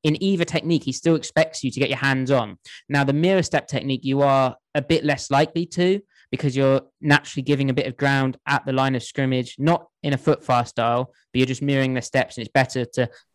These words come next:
step backwards slightly so that you don't lock your hips. And then you're taking a lot of the air out of the release by, um, your, your body positioning.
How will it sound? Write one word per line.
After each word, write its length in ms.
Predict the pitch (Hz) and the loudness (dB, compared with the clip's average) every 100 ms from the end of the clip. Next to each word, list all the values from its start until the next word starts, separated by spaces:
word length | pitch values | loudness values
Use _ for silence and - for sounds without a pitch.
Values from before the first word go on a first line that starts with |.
| _ _ _ | _ _ _
step 340 | - - 139 - | -6 -2 -2 0
backwards 380 | 175 - 160 | -2 -2 -8
slightly 520 | - 175 170 170 175 - | -4 -2 0 -2 -4 -8
so 260 | - 135 127 | -4 -2 0
that 180 | 131 | -2
you 100 | 131 | -4
don't 180 | 127 120 | -2 -2
lock 220 | 127 - | -2 -4
your 80 | 110 | -4
hips. 380 | 120 170 - - - - - _ _ _ _ - _ | 0 0 0 -18 -20 -20 -20 _ _ _ _ -20 _
And 280 | 147 135 127 | 0 2 2
then 200 | 139 139 | 0 0
you're 100 | 139 | -4
taking 600 | - 156 143 147 139 135 | -2 -2 0 -4 -4 -4
a 60 | 135 | -2
lot 260 | 131 147 | 2 2
of 120 | 139 131 | 0 -4
the 140 | 123 | -4
air 400 | 143 143 135 127 - _ _ _ | 0 0 2 -2 -8 _ _ _
out 200 | 139 135 | 0 2
of 100 | 131 | 0
the 100 | 123 | -4
release 640 | 120 123 143 139 - - - - - _ | -6 -2 0 0 -4 -10 -10 -14 -16 _
by, 340 | 135 131 131 127 | 0 2 4 2
um, 460 | 120 120 120 120 - _ _ | 2 0 -2 -8 -10 _ _
your, 260 | 131 123 113 | -2 -2 -2
your 240 | 131 117 - - | -4 -6 -4 0
body 180 | 143 | 0
positioning. 560 | 123 120 113 - 110 | 0 -6 -6 -4 -4